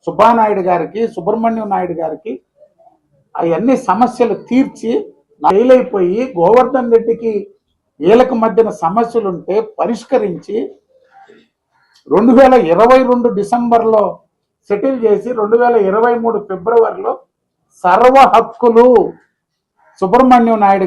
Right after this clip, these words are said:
గారు, సుబ్బానాయుడు గారు వాళ్ళకి ఇస్తే వాళ్ళు బుచ్చిరెడ్డిపాలెం సబ్ రిజిస్ట్రార్ ఆఫీసులో చేసుకున్న రిజిస్ట్రేషన్ జరిగినాయి. ఎవరైనా కాదంటున్నారా?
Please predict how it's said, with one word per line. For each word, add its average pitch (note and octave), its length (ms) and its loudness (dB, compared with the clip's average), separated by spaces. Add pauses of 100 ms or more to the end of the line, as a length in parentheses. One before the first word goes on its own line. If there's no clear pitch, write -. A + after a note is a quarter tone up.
గారు, G3 180 2 (140)
సుబ్బానాయుడు G3+ 640 -4
గారు F3+ 220 -4 (880)
వాళ్ళకి F3 420 2
ఇస్తే - 280 0 (880)
వాళ్ళు D4 360 4 (140)
బుచ్చిరెడ్డిపాలెం B3+ 920 2 (840)
సబ్ C#4 300 -2
రిజిస్ట్రార్ C4+ 680 0
ఆఫీసులో A3 420 -6 (140)
చేసుకున్న G3+ 460 -4 (100)
రిజిస్ట్రేషన్ A3+ 680 -10 (2500)
జరిగినాయి. D#4 400 0 (520)
ఎవరైనా A3 260 4 (120)
కాదంటున్నారా? B3 720 4